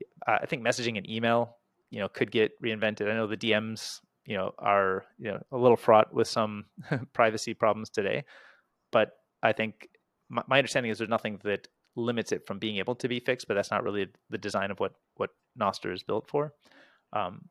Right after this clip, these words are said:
but, uh, but yeah, I think, you know, how do we do D Ms and messaging in the future? Could we have an inter-, a fully global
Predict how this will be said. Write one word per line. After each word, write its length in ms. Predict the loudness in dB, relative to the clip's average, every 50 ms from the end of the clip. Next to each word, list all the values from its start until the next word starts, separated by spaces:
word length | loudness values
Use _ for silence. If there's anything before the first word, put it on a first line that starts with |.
| _ _ _
but, 420 | -6 -2 -2 -2 -2 -2 _ -14 -14 -10
uh, 200 | -8 -6 -6 -4 0
but 80 | 2
yeah, 80 | 2 4
I 40 | 2
think, 200 | 2 -4 -8 -8 _ _ _
you 120 | -10 -8
know, 100 | -8 -8 -8
how 320 | 0 4 6 6 8 6
do 120 | 4 2
we 80 | 0 0
do 320 | 0 -2 -2 -4 -4 -8 -10 _ _ _ -6
D 140 | -2 0 2 2
Ms 140 | 0 -2 -6
and 100 | -6 -4
messaging 300 | -4 -4 -4 -6 -6 -6
in 80 | -8 -8
the 60 | -10
future? 260 | -10 -10 -8 -8 -6
Could 120 | -2 0
we 100 | 2 4
have 240 | 4 4 2 2 -2 _ _ _ -8
an 160 | -8 -8 -8 -10 _ _ -12
inter-, 240 | -12 -12 -12 -14 -18 _ _
a 80 | -4 -4
fully 480 | -2 0 2 4 4 4 4 2 0
global 480 | -2 0 2 2 4 4 4 2 2